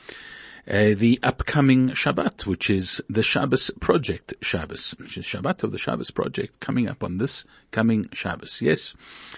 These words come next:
at the innovation of the chief rabbi and, uh, taken upon by the local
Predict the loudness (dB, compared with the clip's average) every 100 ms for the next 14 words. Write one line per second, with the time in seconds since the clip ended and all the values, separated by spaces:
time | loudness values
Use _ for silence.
0 | -10 -10 _ -4 -4 -2 0 2 2 0
1 | 2 2 2 -2 -6 -8 -10 -16 -12 -10
2 | -6 -6 -4 -2 0 0 0 -4 -10 -14
3 | -12 -12 -12 -12 -8 -6 -6 -8 -6 -4
4 | -4 -6 _ -20 -20 -18 -2 2 2 2
5 | -2 -6 -2 -2 -2 -4 -2 0 2 0